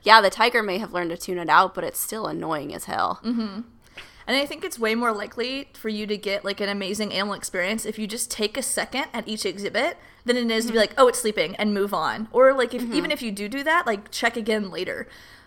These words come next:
Speaker 2: Like, there's so many times where I see someone just be like,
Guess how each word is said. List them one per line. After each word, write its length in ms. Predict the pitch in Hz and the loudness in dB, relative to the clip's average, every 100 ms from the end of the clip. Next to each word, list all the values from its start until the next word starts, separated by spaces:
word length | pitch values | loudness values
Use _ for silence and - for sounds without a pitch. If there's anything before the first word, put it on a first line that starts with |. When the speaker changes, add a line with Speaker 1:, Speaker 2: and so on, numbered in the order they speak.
| - | -4
Speaker 2:
Like, 220 | 202 208 | -4 0
there's 240 | 247 262 - | 0 0 -2
so 180 | 262 | -2
many 200 | 247 269 | 0 -2
times 340 | 254 214 220 226 | -2 -2 -2 -2
where 120 | 202 | -2
I 80 | 202 | -2
see 220 | - 220 | -4 -6
someone 520 | 220 226 226 220 226 | -2 0 2 2 0
just 200 | 220 202 | -4 -6
be 80 | 202 | -4
like, 180 | 180 | -4